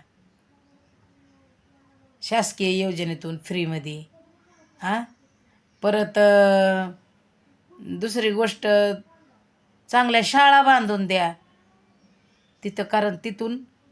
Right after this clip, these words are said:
प्रगती होणार आहे. ते मंदिरं बांधण्यापेक्षा तुम्ही एखादी शाळा जर बांधली, तर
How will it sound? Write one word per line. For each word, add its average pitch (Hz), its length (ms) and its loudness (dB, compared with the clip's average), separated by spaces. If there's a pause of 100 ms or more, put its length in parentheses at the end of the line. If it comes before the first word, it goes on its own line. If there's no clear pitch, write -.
प्रगती 208 380 -2
होणार 180 280 -6
आहे. 160 160 -10 (840)
ते 196 60 -4
मंदिरं 262 560 4
बांधण्यापेक्षा 247 840 2 (480)
तुम्ही 220 180 -6
एखादी 208 320 -4
शाळा 247 360 2
जर 233 160 -2
बांधली, 214 440 0 (400)
तर 196 60 -6